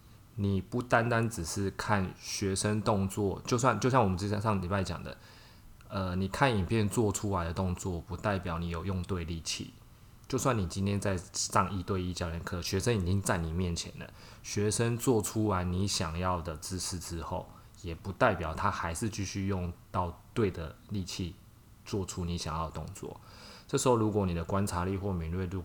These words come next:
够的话，其实你就有，就应该可以发现一些细微的东西。例如说，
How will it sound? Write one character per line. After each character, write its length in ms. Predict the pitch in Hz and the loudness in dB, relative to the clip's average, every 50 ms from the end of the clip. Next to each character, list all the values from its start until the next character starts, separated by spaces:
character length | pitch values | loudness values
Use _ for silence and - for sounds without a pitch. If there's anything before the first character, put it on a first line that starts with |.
| - - | -2 0
够 200 | - 107 87 80 | 0 0 0 0
的 80 | 80 | -2
话， 200 | 78 85 95 90 | -2 -2 -2 -2
其 160 | 85 - - | -2 -6 -8
实 140 | 80 - 90 | -8 -6 -6
你 160 | 85 82 80 76 - | -4 -6 -6 -6 -6
就 360 | - 95 92 90 90 85 82 - - - - - - - - | -4 -4 -4 -4 -4 -6 -8 -12 -16 -20 -20 -20 -20 -14 -8
有， 220 | 120 117 98 87 - - - | -4 -4 -4 -4 -6 -4 2
就 200 | - 143 131 - | 4 6 6 6
应 140 | - 131 131 | 4 0 0
该 200 | 127 - 131 131 | 4 4 4 4
可 160 | 131 - 120 | 4 4 2
以 100 | 107 98 | 2 2
发 220 | 92 - - 104 107 | 4 4 6 6 6
现 200 | - 120 110 107 | 6 4 2 2
一 120 | 107 107 | 2 0
些 360 | 104 - 110 104 104 107 107 | 0 0 0 0 0 0 -2
细 300 | 110 - - - - 127 | -4 -6 -6 -4 -2 0
微 140 | 107 90 85 | 0 0 -2
的 60 | 85 | -2
东 140 | 85 92 95 | -2 -2 -2
西。 140 | 92 95 101 | 0 0 0
例 100 | 104 123 | 0 0
如 140 | 120 113 107 | 0 0 0
说， 320 | 101 - 110 107 104 107 | 0 0 0 0 0 0